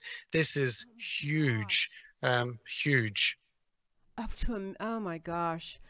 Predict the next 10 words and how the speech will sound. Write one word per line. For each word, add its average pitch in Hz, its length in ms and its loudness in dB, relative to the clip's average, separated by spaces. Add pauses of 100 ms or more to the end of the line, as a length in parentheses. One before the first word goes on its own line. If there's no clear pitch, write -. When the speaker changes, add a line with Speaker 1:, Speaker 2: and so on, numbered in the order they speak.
(220)
Speaker 2:
Well, 220 340 2 (1200)
it's 170 120 -12
a 175 280 -8
we-, 202 120 2
it's 254 260 -4
a - 20 -10
challenge 294 380 4
to 269 80 -2
Western 254 320 2
civilization. 226 640 -4